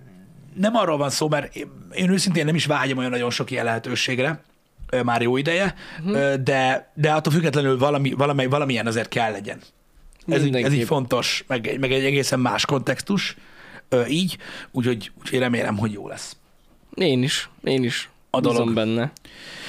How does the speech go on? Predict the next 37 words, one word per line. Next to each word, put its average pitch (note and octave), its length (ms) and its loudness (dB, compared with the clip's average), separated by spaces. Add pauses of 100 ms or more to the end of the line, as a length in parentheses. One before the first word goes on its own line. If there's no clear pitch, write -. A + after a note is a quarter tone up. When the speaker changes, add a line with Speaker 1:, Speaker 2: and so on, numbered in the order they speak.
(600)
Speaker 1:
Meg D#3 160 2
most E3 220 2
már, D3+ 200 4
hogy D3 160 4
elméletileg C3+ 640 2
így A#2+ 140 0
enyhült B2+ 360 0
minden B2 260 0
helyzet, A#2 320 0
most G#2+ 160 -2
már A#2 120 2
így G#2 120 0
van G#2+ 140 0
rá G2 120 0
lehetőség. G2 680 -2 (540)
Speaker 2:
Hát F#3 200 2
ja, D#3 140 4
eddig E3 220 2
nem E3+ 120 4
is C3 100 0
tudtunk E3 440 -2
volna. C3 340 -2
Speaker 1:
Igen, A3+ 280 4
Miss A3+ 180 4
Clicker, G3+ 520 0
igen. E3 400 0 (300)
Itt, E3+ 240 0 (120)
tehát D3 200 0
biztos, F3 340 4
hogy C#3+ 140 0
happy C#3 260 2
hour-ba A2 300 2
fogjuk G#2+ 300 0
mondani, G#2 300 2
hogy G2 80 0
mi G2 100 2
van. F#2 200 -4